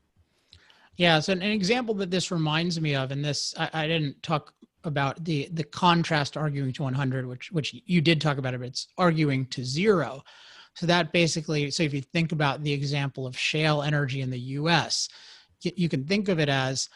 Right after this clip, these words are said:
the way it was framed was negative one hundred is more fossil fuel use, and then positive one hundred is a totally green economy. And when the shale revolution started occurring in the late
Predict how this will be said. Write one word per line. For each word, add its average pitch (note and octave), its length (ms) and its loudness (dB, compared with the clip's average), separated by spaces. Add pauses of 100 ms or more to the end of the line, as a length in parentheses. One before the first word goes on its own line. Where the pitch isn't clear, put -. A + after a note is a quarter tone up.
(200)
the D#3+ 120 2
way E3+ 300 2
it D#3 120 0
was C#3 220 -6
framed D3+ 760 -4 (220)
was C#3 520 2
negative D3+ 600 2
one C#3 180 0
hundred C3 580 0 (200)
is C#3+ 260 0
more D3+ 280 2
fossil C#3 440 0
fuel G#3 320 4
use, C3+ 380 -4 (320)
and E3 120 2
then C#3 140 2
positive D3 480 2
one C3+ 180 -4
hundred B2+ 540 -2
is B2+ 500 -2
a C3+ 60 -12
totally C#3 460 0
green C#3+ 340 -4
economy. C#3 640 -2 (420)
And C#3+ 300 -2
when C#3+ 200 0
the C3+ 80 -2
shale A3 260 2
revolution D#3+ 460 2
started C#3 380 -2
occurring D#3 440 2
in C3 100 -2
the B2+ 100 -4
late C3+ 280 -6